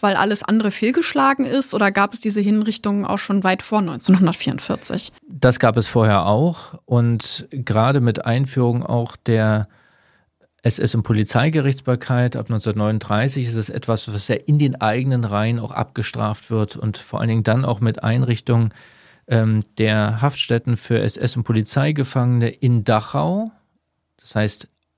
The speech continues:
Speaker 2: auch im Lager, im Ka-, Konzentrationslager und in Danzig-Matzgau, das waren die beiden zentralen Orte, sehen wir anhand der Verurteilung, anhand der Einweisung, dass vor allen Dingen in den vierziger Jahren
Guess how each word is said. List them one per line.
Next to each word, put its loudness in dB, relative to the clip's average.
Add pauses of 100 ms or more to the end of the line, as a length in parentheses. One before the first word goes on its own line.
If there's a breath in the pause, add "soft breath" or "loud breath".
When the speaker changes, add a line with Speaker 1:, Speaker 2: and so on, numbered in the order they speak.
Speaker 2:
auch -2 (400)
im 2 (260)
Lager, 0 (180)
im -10
Ka-, -2 (200)
Konzentrationslager 0
und 0
in -2
Danzig-Matzgau, -2
das -4
waren 2
die 4
beiden 0
zentralen -2
Orte, -2 (800 soft breath)
sehen 2
wir 2
anhand 0
der 2
Verurteilung, -2
anhand 0
der -4
Einweisung, 0 (240 loud breath)
dass 0
vor -6
allen 2
Dingen 0
in 2
den 2
vierziger -2
Jahren 0